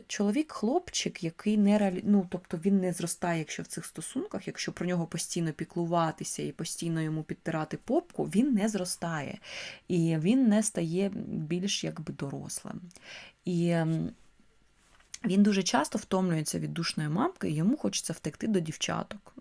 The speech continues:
До дівчаток, хлопчиків погратися, повеселитися. І тут у нас зради, і тут і так далі. Е, якщо ви, наприклад, помічаєте, що ви, ну, така мамка, от є у вас оця мамка, і ви такі, типу, «Блін, ну мамка ж теж різна може бути. М, в мені є мамка, вона в мене така, знаєте,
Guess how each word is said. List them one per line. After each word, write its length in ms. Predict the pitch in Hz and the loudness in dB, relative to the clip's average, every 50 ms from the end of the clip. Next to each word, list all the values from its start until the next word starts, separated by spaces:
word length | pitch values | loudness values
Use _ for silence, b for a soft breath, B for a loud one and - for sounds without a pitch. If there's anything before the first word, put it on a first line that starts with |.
| - | -6
До 60 | - 392 | -6 -2
дівчаток, 560 | - 427 415 - - 466 466 - - - - | -2 -2 -2 0 0 2 2 2 0 -2 -2
хлопчиків 480 | - - 427 415 - - - - 311 | 0 -2 -2 0 0 -4 -2 -2 -4
погратися, 720 | - - - 262 262 269 294 294 294 294 - - - 294 | -2 0 0 0 2 2 2 0 0 0 -2 -2 -2 -2
повеселитися. 1040 | 262 - - 294 285 285 277 - - 302 302 285 294 285 277 - 277 262 - - 262 B B B B B B | -2 -2 -2 -2 0 0 0 0 0 -2 -2 -2 -2 -2 -2 -2 -2 -2 -2 -2 -4 B B B B B B
І 80 | - 285 | -2 0
тут 180 | - 302 - | 0 0 0
у 20 | 233 | 2
нас 180 | 196 180 185 | 2 2 0
зради, 380 | 185 202 208 277 339 349 262 226 | 0 0 0 2 2 2 4 2
і 60 | 214 | 2
тут 180 | 202 214 202 202 | 2 -2 -2 -2
і 40 | 202 | -2
так 200 | 202 196 185 185 | -4 -4 -6 -4
далі. 320 | 175 160 147 151 - 165 B B B B B B | -6 -6 -6 -8 -10 -12 B B B B B B
Е, 180 | B 180 180 175 | B 0 2 2
якщо 340 | 175 190 190 - - 320 370 | 2 2 0 0 2 2 4
ви, 80 | 381 349 | 4 4
наприклад, 480 | 277 254 220 - - 233 240 226 202 | 4 4 2 2 -2 -2 -2 -2 -4
помічаєте, 640 | - - 196 202 202 196 - 202 180 170 165 - 160 | 0 2 2 2 2 2 2 2 2 2 0 0 -2
що 200 | - - - 156 | -4 -4 -4 -4
ви, 440 | 151 170 208 233 240 233 220 202 - - - 185 185 | 0 0 0 2 2 2 2 2 0 -4 -6 -4 -4
ну, 140 | 185 180 | -4 -4
така 220 | 180 - - - 156 | -4 -6 -6 -6 -4
мамка, 440 | 147 143 135 135 131 127 - - - | -4 -2 -4 -4 -6 -6 -10 -10 -10
от 180 | - - - | -8 -8 -8
є 220 | 139 131 143 151 143 | -6 -2 0 0 0
у 60 | 131 | 0
вас 260 | 120 127 127 - - | -2 -6 -8 -10 -10
оця 200 | 101 - - 139 | -10 -8 -6 -4
мамка, 600 | 135 139 139 139 139 139 131 123 117 - - - B B B B B B B | -4 -2 -2 -2 -2 -2 -4 -6 -8 -14 -20 -20 B B B B B B B
і 100 | - 165 | 2 4
ви 80 | 165 170 | 4 4
такі, 160 | - - - | 2 0 -10
типу, 240 | - - 165 - 143 | -10 -8 -6 -4 -4
«Блін, 280 | 131 160 156 147 127 107 | 0 0 0 0 -2 0
ну 100 | - 196 | 2 4
мамка 240 | 220 247 240 233 226 | 4 4 4 0 -4
ж 80 | - - | -4 -2
теж 120 | 302 240 | 0 0
різна 300 | 214 160 156 143 147 143 | 2 0 0 0 0 -2
може 260 | 135 139 139 143 147 | -2 -2 -2 -2 -4
бути. 280 | 143 - 156 - - - - - - | -4 -8 -10 -8 -6 -8 -6 -4 -2
М, 140 | 190 202 | 0 0
в 200 | 226 247 311 - - | 0 0 0 2 2
мені 240 | 508 494 508 466 415 | 4 4 6 6 8
є 100 | 359 262 | 10 10
мамка, 400 | 220 185 175 170 160 - - 180 | 10 8 6 4 0 -2 -2 -2
вона 240 | 208 262 302 339 | 0 2 2 2
в 80 | 320 285 | 2 4
мене 240 | 277 269 262 254 240 | 2 2 2 2 0
така, 260 | 240 226 - 208 190 | -2 -2 0 0 2
знаєте, 500 | 190 214 247 277 262 233 - 175 170 175 | 2 4 4 4 2 2 0 -4 -4 -4